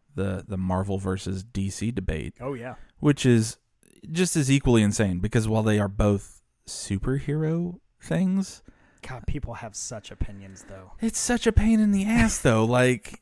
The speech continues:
Speaker 1: I, like, I like D C because I am also into, like, ancient Greek mythology.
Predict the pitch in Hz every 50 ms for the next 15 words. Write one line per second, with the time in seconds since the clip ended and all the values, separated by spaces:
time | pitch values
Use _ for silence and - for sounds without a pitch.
0 | _ _ - 180 - - - - 180 180 180 180 185 226 233 233 226 226 175 147
1 | 143 165 165 165 147 - - 147 139 139 135 131 131 - 127 127 117 143 135 120
2 | 123 120 120 120 117 117 117 - _ _ _ - 123 135 147 147 - 143 131 123
3 | 117 110 101 117 120 120 120 113 - - 123 120 117 113 113 113 113 110 98 -
4 | _ _ - - 110 107 104 - 110 123 113 113 - 120 113 76 110 110 107 -
5 | 113 - - 110 98 95 98 87 101 107 98 92 -